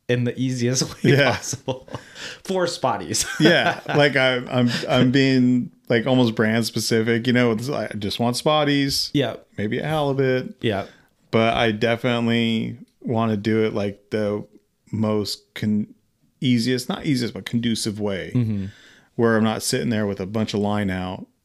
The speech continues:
Speaker 1: Yeah.
Speaker 2: you know, floating down the harbor, worrying about the current
Speaker 1: Mm-hmm.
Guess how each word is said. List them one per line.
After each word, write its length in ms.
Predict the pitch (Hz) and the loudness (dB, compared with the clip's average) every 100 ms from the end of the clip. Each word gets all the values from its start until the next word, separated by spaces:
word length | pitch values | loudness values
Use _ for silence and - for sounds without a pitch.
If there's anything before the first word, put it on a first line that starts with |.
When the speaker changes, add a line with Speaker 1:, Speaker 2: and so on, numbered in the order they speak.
| - | -8
Speaker 1:
Yeah. 200 | 95 90 | -4 -2
Speaker 2:
you 140 | 107 | -4
know, 340 | 92 92 87 92 _ _ | -4 -6 -8 -14 _ _
floating 280 | 120 117 101 | -2 -2 0
down 160 | 107 104 | -2 -2
the 80 | |
harbor, 420 | 104 131 113 107 104 | 0 0 2 0 0
worrying 240 | 110 107 | 0 -2
about 180 | 104 104 | -2 -6
the 60 | - | -6
current 480 | 143 135 107 104 - _ _ - | -2 0 -2 -4 -10 _ _ -6
Speaker 1:
Mm-hmm. 300 | 107 104 92 | -4 -4 -6